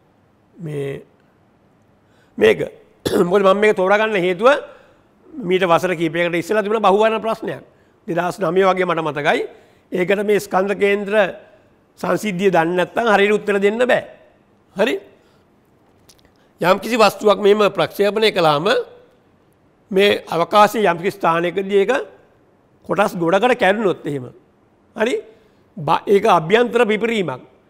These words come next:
ඒතර බාහිර බලයක් නෑ ඒකට. ඒතර ඒ බාහිර බලයක් නැත්නම් මේ වගේම මේ කෑලි ඔක්කොන්ගෙම ස්කන්ධ කේන්ද්‍රය අර සාමාන්‍ය පරාවලිය හැඩේ පතේ ගමන් කරන්න ඕනේ.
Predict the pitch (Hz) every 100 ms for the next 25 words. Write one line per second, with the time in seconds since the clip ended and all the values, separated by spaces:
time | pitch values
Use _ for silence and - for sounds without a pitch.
0 | _ 254 185 170 190 220 220 226 226 214
1 | 226 226 165 135 - _ _ _ _ _
2 | - 196 190 151 147 170 226 226 220 226
3 | 233 185 180 - 240 185 175 - _ _
4 | _ 180 175 269 254 202 170 165 160 160
5 | - - _ _ - 190 202 185 175 214
6 | 240 180 - 240 254 233 165 - - _
7 | _ - - 220 262 240 196 185 165 175
8 | 214 294 - - - _ _ _ _ _
9 | - 190 226 - - - _ _ _ -
10 | 170 175 202 208 226 226 190 175 185 196
11 | 208 226 170 170 214 254 - - - 165
12 | 165 220 190 175 170 180 190 214 185 131